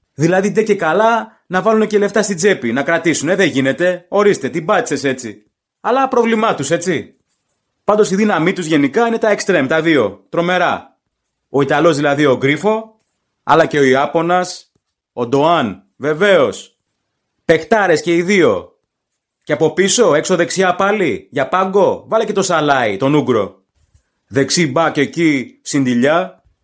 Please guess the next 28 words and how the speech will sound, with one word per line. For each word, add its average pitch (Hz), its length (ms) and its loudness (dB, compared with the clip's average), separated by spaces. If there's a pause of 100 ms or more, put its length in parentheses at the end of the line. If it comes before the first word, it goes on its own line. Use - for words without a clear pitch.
(120)
ο 117 120 0
Γάλλος. 165 640 -2 (560)
Και 143 160 0
πίσω 180 280 2
κεντρική 147 380 0
οπισθοφυλακή, 143 640 -2
Γερμανοί, 156 640 0
έτσι, 170 300 0
δίδυμο. 180 680 0 (540)
Λίνχαρτ 190 560 0
και 185 140 -2
Γκίντα. 147 600 -2 (520)
Αν 185 180 2
τους 190 120 -2
προφέρω 165 300 2
σωστά, 139 280 0
γιατί 151 180 -2
γερμανικά 180 480 0
δεν 165 140 0
ξέρω, 131 540 0
δεν 208 100 -4
με 185 60 0
απασχολούν. 139 480 2
Λοιπόν, 170 500 -2 (800)
θα 180 180 -2
δούμε 208 180 4
επιτάπητος 220 1040 0
εάν 160 580 -2